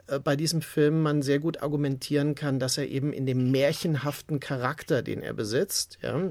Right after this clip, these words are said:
es ist ja wie, äh, Alice im Albtraumland gewissermaßen, äh, inhaltlich, äh, dass man damit argumentieren konnte, dass er aus heutiger Perspektive, äh, nicht nur ein Kunstwerk ist, sondern auch ein Kunstwerk, das nicht mehr jugendgefährdend gesehen werden muss.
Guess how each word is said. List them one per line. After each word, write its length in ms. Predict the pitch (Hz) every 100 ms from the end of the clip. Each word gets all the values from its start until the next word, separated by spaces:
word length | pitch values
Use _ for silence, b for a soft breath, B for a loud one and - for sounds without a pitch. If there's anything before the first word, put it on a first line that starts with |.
| -
es 160 | 127 127
ist 100 | -
ja 120 | 135
wie, 220 | 135 143
äh, 320 | 131 131 - -
Alice 380 | 127 151 143 -
im 180 | 127
Albtraumland 800 | 131 135 - 127 117 - 117 147
gewissermaßen, 800 | - 139 - 135 139 - - 160 B B B B B - -
äh, 320 | 143 143 -
inhaltlich, 580 | 147 156 143 160 160 - b b b -
äh, 160 | 143
dass 220 | 139 139 -
man 180 | 151
damit 280 | 131 123 139
argumentieren 560 | 131 135 127 120 120 113
konnte, 260 | 123 117
dass 220 | 123 117 123
er 280 | 113 110
aus 180 | 120 120
heutiger 280 | 120 135 131
Perspektive, 880 | 120 123 - - - 113 110 117 107 _
äh, 160 | - 113
nicht 220 | 131 135
nur 120 | 147
ein 60 | 120
Kunstwerk 480 | - 143 - 127 -
ist, 160 | -
sondern 320 | - 117 113 113
auch 220 | 123 127
ein 80 | 110
Kunstwerk, 440 | 113 - 117 -
das 200 | 113 -
nicht 160 | 113 120
mehr 100 | 113
jugendgefährdend 680 | - - - 120 113 - -
gesehen 320 | 123 117 117
werden 180 | 127 -
muss. 220 | -